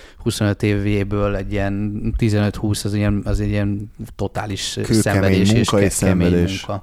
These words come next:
Speaker 2: Igen, igen. És ő rengetegszer bíróságon állt, feljelenték, é-, megfenyegették, a...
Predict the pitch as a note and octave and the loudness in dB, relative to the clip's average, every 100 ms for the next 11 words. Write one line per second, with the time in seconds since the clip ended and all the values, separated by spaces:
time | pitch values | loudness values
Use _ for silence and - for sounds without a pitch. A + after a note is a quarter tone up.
0 | F#2+ D#2 D#2 D#2 F2 D#2+ C#2+ D2+ - - | -6 -4 -4 -6 -6 -6 -6 -6 -8 -6
1 | - F2+ C2+ D2 - G2 F#2 E2+ D#2+ - | 0 0 0 -6 -6 -4 -2 -2 -4 -6
2 | - D#2+ D#2 - - - - D#2+ G2+ F#2+ | -4 -2 -4 -10 -20 -20 -14 -2 2 2
3 | E2+ F2 E2+ D#2+ D#2 D#2 - F2 E2 E2 | 2 0 0 0 0 -2 -2 0 0 0
4 | D#2+ - D#2 - G2 F2+ D#2+ F2 D#2 G2 | -2 -4 -6 -4 -4 -2 -4 -6 -4 -4
5 | - - F2 E2 E2 D#2 - E2 D2+ - | -2 -2 0 2 0 -2 0 0 -2 -8
6 | - - - D2 D2 - | -20 -16 -8 -4 -4 -4